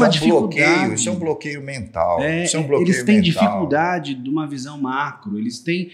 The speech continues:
Speaker 1: é, é uma dificuldade mesmo do,
Speaker 2: Não,
Speaker 1: do, do
Speaker 2: você
Speaker 1: Brasil.
Speaker 2: nunca saiu daqui? Você nunca saiu daqui? Você tá parado no tempo.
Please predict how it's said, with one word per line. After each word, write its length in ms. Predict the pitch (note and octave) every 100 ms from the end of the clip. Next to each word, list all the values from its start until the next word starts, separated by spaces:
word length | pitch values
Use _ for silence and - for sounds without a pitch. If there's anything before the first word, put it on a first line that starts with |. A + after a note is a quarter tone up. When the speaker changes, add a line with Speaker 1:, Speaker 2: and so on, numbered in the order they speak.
| - - -
Speaker 1:
é, 180 | E3+
é 40 | F3+
uma 140 | A3
dificuldade 520 | G#3+ - A3+ F#3 G#3 G3
mesmo 200 | G#3 F#3+
do, 120 | E3+
Speaker 2:
Não, 80 | E3
Speaker 1:
do, 60 | F3
do 40 | E3+
Speaker 2:
você 160 | F3+
Speaker 1:
Brasil. 160 | F#3 A#3 A#3+
Speaker 2:
nunca 120 | E3
saiu 300 | E3+ D3 B2
daqui? 380 | G#2+ - E3 B2
Você 160 | C#3
nunca 240 | E3 D#3 A#2+
saiu 200 | - G#2+
daqui? 460 | G#2 B2+ D3+ G#2 -
Você 240 | - -
tá 160 | - C#3+
parado 400 | C#3 A#2 A2 G#2
no 120 | G2+
tempo. 240 | - -